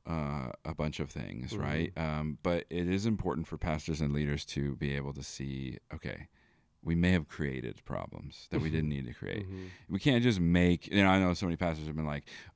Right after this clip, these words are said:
Speaker 1: "Okay, I need a multiracial church." <laughs> It's like, "What do you
Speaker 2: Right.
Speaker 1: mean? You're gonna
Speaker 2: Yeah.
Speaker 1: go, <laughs> you're gonna go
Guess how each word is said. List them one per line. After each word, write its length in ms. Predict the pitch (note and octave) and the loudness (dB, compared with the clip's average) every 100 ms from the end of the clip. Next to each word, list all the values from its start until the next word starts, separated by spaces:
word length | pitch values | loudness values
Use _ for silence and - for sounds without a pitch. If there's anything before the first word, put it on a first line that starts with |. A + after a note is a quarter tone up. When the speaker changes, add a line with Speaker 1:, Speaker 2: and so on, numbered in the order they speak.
| - | -4
Speaker 1:
"Okay, 100 | F#2+ | 2
I 120 | F2+ | 6
need 120 | A2 F#2 | 6 6
a 40 | |
multiracial 840 | F2 F2+ E2+ E2 D#2 D2+ D#2+ E2 D2+ | 4 2 0 -2 -2 -2 -2 -2 -2
church." 500 | E2+ C#2 - - - | -2 -2 -4 -8 -4
<laughs> 60 | - | 2
It's 340 | - B4+ D#5+ F#5 | 2 2 -4 0
like, 100 | - | 6
"What 60 | F#3+ | 10
do 80 | G3 | 12
you 60 | F3+ | 12
Speaker 2:
Right. 100 | B2+ | 10
Speaker 1:
mean? 100 | G#2+ | 10
You're 80 | |
gonna 120 | A#2 G#2+ | 8 8
Speaker 2:
Yeah. 40 | |
Speaker 1:
go, 160 | A#2+ B2 | 8 8
<laughs> 60 | F#3 | 6
you're 100 | D3 | 8
gonna 140 | A#3 E3+ | 10 12
go 160 | C#3 | 8